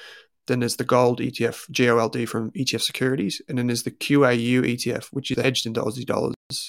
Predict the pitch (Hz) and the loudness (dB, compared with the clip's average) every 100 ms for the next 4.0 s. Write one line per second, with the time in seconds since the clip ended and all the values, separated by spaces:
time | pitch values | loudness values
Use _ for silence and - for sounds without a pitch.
0 | - - 117 113 113 117 120 - - 139 | -12 -6 -6 -4 -4 -2 0 0 0 -2
1 | - - _ - - - - _ - 151 | -6 -14 _ -20 -20 -20 -20 _ -4 2
2 | 139 131 123 131 _ _ _ - 147 170 | 4 4 2 -2 _ _ _ -4 2 4
3 | 196 165 151 143 - 151 160 151 - | 6 6 4 2 2 2 2 2 -4